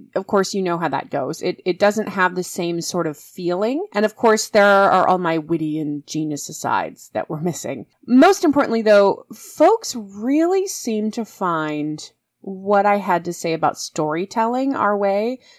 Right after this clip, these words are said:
to a better future really valuable. What I've found is that folks right now are looking for a reason to persevere and keep going.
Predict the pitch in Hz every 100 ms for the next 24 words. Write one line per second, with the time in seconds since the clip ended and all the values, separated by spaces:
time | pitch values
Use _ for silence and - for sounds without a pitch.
0 | _ - 208 170 180 185 - 175 180 302
1 | 403 _ _ _ _ 196 185 214 240 226
2 | 196 175 190 233 - - - _ _ _
3 | 175 202 202 233 - 233 247 - 262 294
4 | 349 302 254 214 190 _ _ _ _ -
5 | 262 311 - - 294 - 202 190 185 -
6 | 185 190 208 226 262 233 226 226 - -
7 | 196 185 175 170 175 - 180 170 190 202
8 | 196 214 208 202 208 - _ - - 196
9 | - 185 - 175 156 156 185 392 453 208
10 | 185 - 190 190 180 214